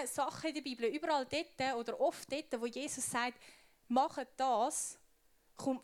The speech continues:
folgt meistens der Satz, „Und es wird dir gut tun.“ Es wird dir gut tun. „Macht das“, es steht auch in den zehn Geboten,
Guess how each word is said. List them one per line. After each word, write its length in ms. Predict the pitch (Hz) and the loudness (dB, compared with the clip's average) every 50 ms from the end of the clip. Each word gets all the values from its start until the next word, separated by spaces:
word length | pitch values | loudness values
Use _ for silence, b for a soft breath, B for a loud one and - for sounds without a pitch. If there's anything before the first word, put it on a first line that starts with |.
| - - | -12 -8
folgt 320 | - - 262 247 247 - - | 2 2 2 2 2 -2 -2
meistens 540 | 240 233 226 262 285 - - 285 262 - - | 0 2 2 2 0 -2 -2 -2 -2 0 0
der 100 | 262 240 | 0 0
Satz, 380 | - 254 226 233 226 - - | 2 2 2 2 0 -4 -10
„Und 180 | - 254 254 247 | -6 -4 -2 -2
es 160 | 247 - - | -2 -2 0
wird 220 | 226 226 226 - | 0 -2 -2 -2
dir 100 | 220 214 | -6 -6
gut 340 | 214 - 240 262 277 269 - | -6 -2 -2 -2 -2 -4 -4
tun.“ 220 | - 226 190 185 - - - _ _ _ _ _ _ _ - _ _ _ _ _ _ _ | -6 -6 -6 -6 -8 -12 -20 _ _ _ _ _ _ _ -20 _ _ _ _ _ _ _
Es 220 | - 226 220 - 254 | -4 -4 -4 -2 -2
wird 160 | 247 247 247 | -2 -2 -2
dir 100 | 240 226 | -4 -4
gut 240 | 233 247 262 269 269 - | -2 -2 -2 -4 -4 -6
tun. 240 | - 254 226 175 - - _ _ _ _ _ _ _ _ _ _ _ _ _ _ _ _ _ _ - _ _ _ _ - _ _ _ _ _ _ _ _ - _ _ _ _ | -8 -8 -8 -8 -8 -12 _ _ _ _ _ _ _ _ _ _ _ _ _ _ _ _ _ _ -20 _ _ _ _ -20 _ _ _ _ _ _ _ _ -20 _ _ _ _
„Macht 320 | - 247 254 254 254 254 240 - | 2 4 4 4 2 -2 -8 -2
das“, 380 | - 247 247 269 311 330 - - | 0 2 2 2 2 0 -2 -4
es 80 | 233 - | -6 -2
steht 240 | - 254 240 - | 0 0 -2 0
auch 80 | 240 226 | -2 -4
in 80 | 220 220 | -2 -4
den 100 | 214 - | -6 -2
zehn 220 | - 233 226 226 | 0 0 0 0
Geboten, 420 | 233 214 226 247 269 269 - - | -2 -2 0 0 0 0 -4 -14